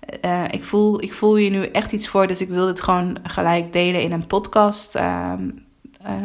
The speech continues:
omdat ik denk dat ik jou daar ook bij kan helpen. Dus ik ben wel benieuwd wat jij denkt. Dus stel je voor, misschien heb je wel ook als dromen om een online programma te maken. Of,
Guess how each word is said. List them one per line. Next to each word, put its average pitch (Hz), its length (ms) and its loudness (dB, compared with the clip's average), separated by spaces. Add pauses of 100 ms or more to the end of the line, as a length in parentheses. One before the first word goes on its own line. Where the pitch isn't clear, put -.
(160)
omdat 196 280 4
ik 180 140 -2
denk 170 220 2
dat 175 100 -2
ik 170 140 -4
jou 165 180 4
daar 165 180 -4
ook 160 120 -8
bij - 140 -4
kan 160 180 -6
helpen. 160 520 0 (680)
Dus 214 400 6 (760)
ik 208 180 0
ben 240 120 6
wel 285 160 8
benieuwd 233 300 4
wat 180 220 0
jij 190 420 6
denkt. 165 340 -2
Dus 202 100 -8
stel 208 240 6
je 247 120 2
voor, 208 560 2 (540)
misschien 185 500 -2
heb 165 140 -4
je 175 120 0
wel 165 180 2
ook 196 140 0
als 196 220 2
dromen 175 500 2
om 180 120 -2
een 170 140 0
online 175 360 2
programma 175 380 0
te 170 120 -6
maken. 165 480 0
Of, - 400 -4